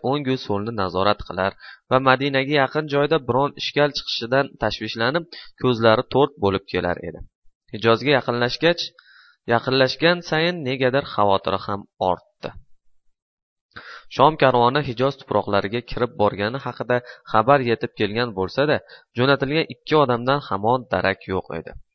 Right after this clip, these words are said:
Ayni paytda Jabroil Amin Rabbul Olamindan shunday xush-, xushxabar yetkazdi. O'sha kunlarda hali zakot bilan haj farz qilinmagan edi.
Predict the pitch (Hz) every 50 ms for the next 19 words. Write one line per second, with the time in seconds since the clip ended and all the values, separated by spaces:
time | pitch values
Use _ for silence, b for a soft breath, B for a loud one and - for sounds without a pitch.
0 | _ _ - 98 110 127 131 131 - - 120 117 - - 127 113 107 113 113 104
1 | 107 110 110 113 120 127 127 127 - 110 110 110 120 127 131 131 127 b b b
2 | b b b _ _ _ _ _ _ - - _ _ _ _ _ _ - 107 110
3 | 120 123 117 113 117 143 143 - - 113 117 113 113 110 110 110 107 107 120 131
4 | 135 - - 135 131 120 120 117 117 - - - - - - - - 107 - -
5 | - 98 92 104 104 101 98 98 101 95 - - - 90 87 78 - - - -
6 | - _ _ _ _ _ _ _ _ _ _ _ - B B B B B B B
7 | B 113 113 147 165 160 175 175 170 175 180 165 190 175 - 131 139 147 123 107
8 | 113 110 - 135 127 123 107 104 104 104 107 - - 113 139 - - - - 104
9 | 101 110 - - - - 92 87 85 85 87 87 87 87 80 78 71 -